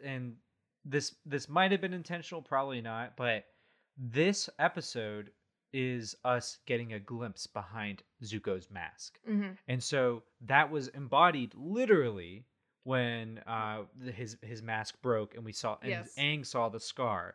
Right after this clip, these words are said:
Speaker 1: and he
Speaker 2: Mm-hmm.
Speaker 1: saw what was under that mask and who it was. I think that is such a perfect kind of summary of what this episode is all about.
Speaker 2: Yeah.
Speaker 1: It was unmasking Zuko in a way,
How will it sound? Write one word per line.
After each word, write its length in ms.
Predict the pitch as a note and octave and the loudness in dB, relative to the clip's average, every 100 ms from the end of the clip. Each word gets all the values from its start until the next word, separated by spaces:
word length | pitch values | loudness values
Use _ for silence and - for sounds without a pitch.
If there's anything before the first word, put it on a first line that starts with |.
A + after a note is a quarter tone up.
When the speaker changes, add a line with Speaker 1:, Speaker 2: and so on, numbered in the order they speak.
| _ A3+ | _ -4
Speaker 1:
and 140 | G3+ | -2
he 80 | A#2 | 0
Speaker 2:
Mm-hmm. 40 | F3+ | 0
Speaker 1:
saw 240 | B2 A2 | 2 2
what 260 | G#2 C#3 A#2+ | 2 -2 -2
was 160 | B2 - | -6 -10
under 300 | A#2 G#2+ G2+ | -10 -8 -6
that 220 | G2 F#2+ | -6 -6
mask 480 | G2+ F#2+ F2+ - - | -8 -8 -8 -10 -8
and 180 | G#2 F#2+ - | -8 -8 -4
who 240 | D#3 C3+ | -2 0
it 160 | A#2 G#2 | -2 -4
was. 480 | G#2 F2 F2+ F#2+ - _ _ _ _ _ - | -8 -6 -8 -14 -20 _ _ _ _ _ 4
I 120 | D3 | 4
think 340 | C#3 F3+ F#3 - | 4 0 -2 2
that 300 | D#3 D3 C#3 | 2 2 -4
is 180 | B2+ - | -4 -4
such 460 | - D#3+ D#3 - C3+ | -4 0 -2 -2 -6
a 140 | B2+ | -8
perfect 800 | - - C#3+ C#3 C#3+ B2 - - _ - | -10 -10 -8 -6 -4 -4 -4 -20 _ -12
kind 280 | A#2+ A#2 | -6 -6
of 120 | G#2+ - | -6 -4
summary 680 | - F3+ E3 B2 G#2+ G#2+ - | 0 0 2 0 -2 -6 -8
of 160 | A2+ G#2+ | -10 -6
what 260 | B2 C#3+ - | -6 -6 -8
this 160 | - | -10
episode 460 | B2 A#2+ - G#2+ G2+ | -8 -8 -8 -8 -8
is 80 | G#2 | -10
all 180 | F#2 F#2+ | -10 -10
about. 340 | F#2+ F2 - _ | -8 -8 -10 _
Speaker 2:
Yeah. 220 | G3+ F3+ - | -8 -8 -4
Speaker 1:
It 100 | A#2 | -4
was 180 | G#2 G#2+ | -4 -6
unmasking 720 | C#3 D#3 D3 C#3 C3+ - B2+ G#2+ | -4 -2 -2 -2 -4 -8 -10 -10
Zuko 400 | A2+ G#2+ A2 C#3+ | -8 -4 -4 -2
in 80 | |
a 60 | D3+ | -2
way, 580 | C#3+ G3 F3+ B2 A2+ | 4 6 6 4 0